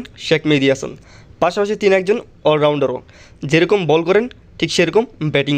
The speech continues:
করেন। তিনি বল করে পুরোই একবারে হেনস্থার মধ্যে পড়ে যায় ব্যাটসম্যানটা। আর তাই তো এরকম একজন খেলোয়াড়কে এবারের স্কোয়াডের মধ্যে নিয়েছে বাংলাদেশ দল। এই লিস্টের নয় নম্বরে রয়েছেন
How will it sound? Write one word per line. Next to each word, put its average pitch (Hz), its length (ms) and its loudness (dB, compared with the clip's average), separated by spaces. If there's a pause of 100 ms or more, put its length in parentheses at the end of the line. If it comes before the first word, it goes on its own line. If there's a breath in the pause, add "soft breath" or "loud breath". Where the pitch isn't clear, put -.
করেন। 131 160 -2 (460 soft breath)
তিনি 196 140 4 (120)
বল 160 180 4
করে 196 140 2 (120)
পুরোই 190 220 2 (120)
একবারে 165 300 2 (420)
হেনস্থার 165 380 2
মধ্যে 175 200 0
পড়ে 185 180 2
যায় 233 120 2 (340)
ব্যাটসম্যানটা। 139 540 -2 (560 soft breath)
আর 151 160 0
তাই 170 220 0
তো 214 80 4 (240)
এরকম 170 260 0
একজন 185 220 -4
খেলোয়াড়কে 175 380 2 (240)
এবারের 160 260 2 (100)
স্কোয়াডের 151 340 0
মধ্যে 165 200 0
নিয়েছে 180 280 2
বাংলাদেশ 147 280 2 (100)
দল। 110 100 0 (120)
এই 190 100 4
লিস্টের 214 300 0 (440)
নয় 147 160 2
নম্বরে 185 240 4
রয়েছেন 190 280 2